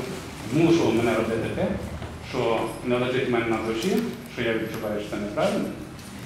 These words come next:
І мої знання також дають мені право сказати, що це неправильно. Тому я не хочу, щоб ми були такими ремісниками, які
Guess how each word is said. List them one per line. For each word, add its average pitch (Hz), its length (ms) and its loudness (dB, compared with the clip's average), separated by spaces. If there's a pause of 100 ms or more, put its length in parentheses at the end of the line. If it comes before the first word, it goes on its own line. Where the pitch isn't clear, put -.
(140)
І 107 140 -2 (340)
мої 120 260 4
знання 123 280 4
також 113 220 0 (120)
дають 104 260 0
мені - 160 -4 (100)
право 156 300 0
сказати, 117 280 -4
що - 200 -8
це 117 80 -2
неправильно. 98 360 -2 (720)
Тому 131 160 2
я 175 100 6
не 190 200 6
хочу, 131 140 0
щоб 110 380 -4
ми 113 60 2 (520)
були 120 240 4
такими 107 320 0
ремісниками, 160 640 0
які - 300 -2